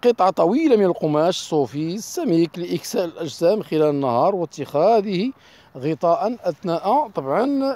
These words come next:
الليل. إذاً هذه نوع المنسوجات، آه، طبعًا. ثم عندنا هنا، آه، جدول لبعض مناطق صنع الأقمشة، أين في عصر الموحدين.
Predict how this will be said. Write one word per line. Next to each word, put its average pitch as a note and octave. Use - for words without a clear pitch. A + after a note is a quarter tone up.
الليل. A3+
إذاً G3
هذه G3+
نوع G3+
المنسوجات، E3
آه، C#3+
طبعًا. C#3+
ثم G#3
عندنا F#3+
هنا، F3
آه، E3
جدول E3+
لبعض G3
مناطق F3
صنع G3
الأقمشة، D#3
أين E3+
في D3
عصر E3
الموحدين. A2+